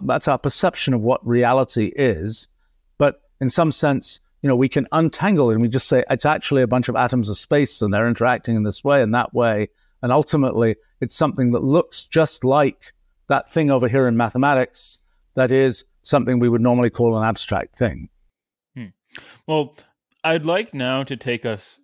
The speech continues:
Speaker 2: back full circle to where we started on this, this very, this fascinating tangent.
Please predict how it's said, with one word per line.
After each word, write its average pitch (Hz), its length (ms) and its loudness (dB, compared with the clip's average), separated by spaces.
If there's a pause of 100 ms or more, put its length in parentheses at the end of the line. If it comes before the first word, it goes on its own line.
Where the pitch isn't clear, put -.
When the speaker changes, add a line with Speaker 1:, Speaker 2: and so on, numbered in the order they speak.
(140)
Speaker 2:
back 120 480 -2
full 120 300 -4
circle 110 440 -6
to - 100 -12
where 107 160 -2
we 110 120 -6
started 107 440 -4
on 104 180 -6
this, 104 320 -10
this 117 440 -10
very, 110 500 -4 (580)
this 120 240 -10
fascinating 110 600 -6
tangent. 104 500 -10